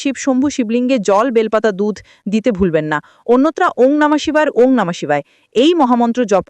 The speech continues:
করুন। এই মন্ত্র জপে আপনার জীবনযাত্রায় বিরাট পরিবর্তন আসবে।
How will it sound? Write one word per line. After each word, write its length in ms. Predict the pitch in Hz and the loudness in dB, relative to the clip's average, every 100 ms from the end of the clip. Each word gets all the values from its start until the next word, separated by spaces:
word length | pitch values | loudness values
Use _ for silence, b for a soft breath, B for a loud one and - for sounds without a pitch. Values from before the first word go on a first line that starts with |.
| 185 | -2
করুন। 180 | 202 349 b b - | 0 -2 b b 0
এই 140 | 294 | 2
মন্ত্র 280 | 302 269 262 262 | 2 2 0 0
জপে 260 | 240 349 330 | 0 0 -2
আপনার 200 | 220 214 185 | 0 -4 -4
জীবনযাত্রায় 580 | 190 208 190 - 330 233 | -4 -2 -2 0 -2 -2
বিরাট 260 | 190 220 - - | 0 0 0 -2
পরিবর্তন 420 | 185 151 - 156 | -2 -2 -4 -6
আসবে। 280 | 151 151 123 | -6 -8 -10